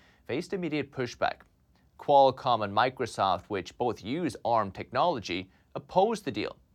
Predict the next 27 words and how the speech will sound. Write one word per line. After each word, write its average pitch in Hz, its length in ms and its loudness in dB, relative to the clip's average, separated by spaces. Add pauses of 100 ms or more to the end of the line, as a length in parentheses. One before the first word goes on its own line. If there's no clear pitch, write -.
(680)
Concerns 165 460 2
were 147 300 4
that 139 300 4
if 127 180 0
NVIDIA 131 680 2
owned 135 360 2
ARM, 110 360 2
it 120 100 -4
could 110 140 -6
favor 113 340 -2
its 107 280 -6
own 120 320 0 (100)
business 131 560 0 (160)
to 131 80 -8
the 104 100 -8
detriment 104 560 0
of - 100 -12
Arm's 123 480 0
many 110 380 -8
other 190 160 -6
clients. - 540 -6 (960)
In 156 60 -4
December, 156 340 4
the 135 80 2
Federal 143 280 6
Trade 143 320 0
Commission 127 480 -4